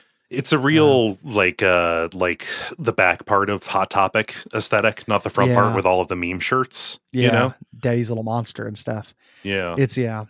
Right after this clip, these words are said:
Speaker 2: Uh, and, and, you know, he's like, uh, Jesse says he used to be a drawer. Uh, you know, he's like, "That'd make a sick tat." And she's like, "Yeah, that's what I'm gonna do." Um, you know, she's a, she's a tattoo artist, which again, like, do not get that angel on your body.
Speaker 1: Mm-hmm.
Speaker 2: Um,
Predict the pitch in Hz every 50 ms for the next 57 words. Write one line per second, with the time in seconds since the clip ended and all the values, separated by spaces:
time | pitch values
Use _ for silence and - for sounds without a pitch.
0 | _ _ _ - - 143 135 127 127 131 - - 165 156 156 156 180 - 156 151
1 | 151 147 139 131 180 208 190 165 165 151 135 131 123 - 131 123 123 120 - 123
2 | 135 131 - - 135 123 - 127 123 120 120 117 110 - 127 120 113 113 110 117
3 | 120 117 110 113 117 113 113 113 113 113 110 - - - - - - - - -
4 | _ - 123 113 113 110 110 110 - - 131 123 120 120 113 117 117 - 135 131
5 | 127 123 - 117 - - 127 - - - - 226 240 175 - 175 131 - 123 123
6 | 98 131 123 120 117 113 - 123 113 113 110 107 107 147 180 151 127 120 117 -
7 | _ _ - - _ _ _ _ _ - 131 127 117 113 113 110 107 107 107 107
8 | - _ _ - 131 123 113 - - 147 139 120 123 120 113 110 - - _ _
9 | - 123 117 - 123 123 - - 269 277 170 127 120 120 107 - - 127 117 -
10 | 127 127 131 123 117 110 107 - _ _ _ - 139 127 117 110 113 110 113 113
11 | 113 120 123 120 127 123 127 131 131 120 143 180 214 240 247 - _ _ - -
12 | - - 139 143 143 143 139 175 160 156 147 147 143 139 139 143 180